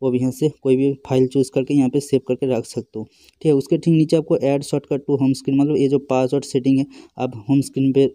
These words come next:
रख सकते हो। यहाँ पे क्लिक करके अपने होम स्क्रीन पे यहाँ पे पासवर्ड आ जाएगा, देख सकते हो, ठीक है। एक लॉग लगा के दिखाएगा, तो यहाँ पे जैसे ही क्लिक करोगे तो कौन सा ईमेल का पासवर्ड देखना चाहते हो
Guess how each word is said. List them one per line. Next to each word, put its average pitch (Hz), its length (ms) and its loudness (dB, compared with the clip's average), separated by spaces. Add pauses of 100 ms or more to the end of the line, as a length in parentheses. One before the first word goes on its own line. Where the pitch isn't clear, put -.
रख 123 160 -4
सकते - 300 -6
हो। 120 40 0
यहाँ 131 160 0
पे 147 140 -6
क्लिक 139 220 -8
करके 139 220 -2
अपने 143 120 4
होम 131 180 0
स्क्रीन 135 260 -2
पे 139 120 -2
यहाँ 131 160 2
पे 143 140 -2
पासवर्ड 123 440 -2 (360)
आ 120 120 -2
जाएगा, 120 280 2
देख 120 200 0
सकते 113 300 -4
हो, 110 60 -16
ठीक 156 200 -4
है। 131 80 -2 (120)
एक 131 140 -2
लॉग 131 160 4
लगा 127 220 2
के 131 240 -4
दिखाएगा, 131 380 -2
तो 143 120 -4
यहाँ 135 180 2
पे 139 120 -8
जैसे 131 220 0
ही 139 60 -2
क्लिक 139 220 -2
करोगे 131 220 0
तो 143 120 -2
कौन 135 360 -2
सा - 160 0
ईमेल 131 300 4
का 135 120 0
पासवर्ड 127 300 -2
देखना 131 220 0
चाहते 131 220 -2
हो 170 60 -4